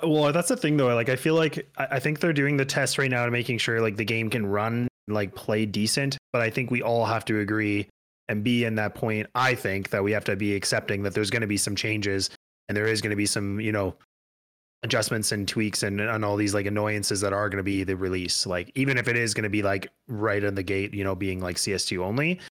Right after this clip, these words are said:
but we have to know that, right? And then that's where the, you know, Valve, essentially their support team has to be ready to go with constant updates and being ready to go with, with big, um, bug fixes. 'Cause, I mean, they seem like they're doing it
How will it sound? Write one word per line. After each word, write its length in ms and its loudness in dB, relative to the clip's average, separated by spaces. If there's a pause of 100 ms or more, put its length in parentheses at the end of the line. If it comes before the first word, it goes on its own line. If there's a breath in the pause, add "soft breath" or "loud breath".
(200)
but 100 0
we 120 2
have 260 0
to 100 -2
know 220 -2
that, 220 -4
right? 200 -4
And 120 -2
then 100 0
that's 240 -2
where 100 0
the, 320 0
you 120 -4
know, 100 0
Valve, 300 -2
essentially 360 -2
their 120 0
support 340 -4
team 160 -4
has 280 -2
to 60 -4
be 120 -4
ready 200 -2
to 80 -4
go 220 0
with 180 -2 (420 loud breath)
constant 360 0
updates 500 -2
and 140 -2
being 240 -2
ready 240 2
to 80 -2
go 260 2
with, 280 0 (360)
with 140 -8
big, 240 -2
um, 320 -2
bug 240 -2
fixes. 460 -2
'Cause, 140 -2
I 40 0
mean, 120 0
they 100 0
seem 220 2
like 180 2
they're 100 2
doing 280 0
it 180 -2